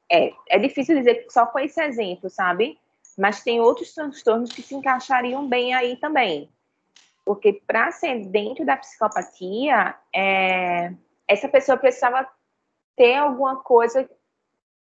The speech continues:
que o outro que tava stalkeando ainda tinha interesse ou que ia servir pra o outro de,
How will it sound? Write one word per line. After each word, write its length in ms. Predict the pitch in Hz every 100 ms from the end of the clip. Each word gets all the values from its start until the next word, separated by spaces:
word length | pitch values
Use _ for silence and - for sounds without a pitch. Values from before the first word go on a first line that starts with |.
| _ _
que 200 | - 269
o 80 | 277
outro 480 | 254 220 226 - 302
que 140 | -
tava 180 | - 214
stalkeando 960 | 226 - 220 202 - 202 196 214 262 -
ainda 360 | - 233 254 254
tinha 240 | - 262
interesse 840 | 285 285 285 233 208 214 226 - 247
ou 100 | 240
que 460 | 240 247 247 - - _ _ _ _ _
ia 180 | 208 240
servir 840 | 233 262 254 233 180 226 269 302
pra 260 | - 254 233
o 60 | 220
outro 380 | 202 233 294 285
de, 160 | 247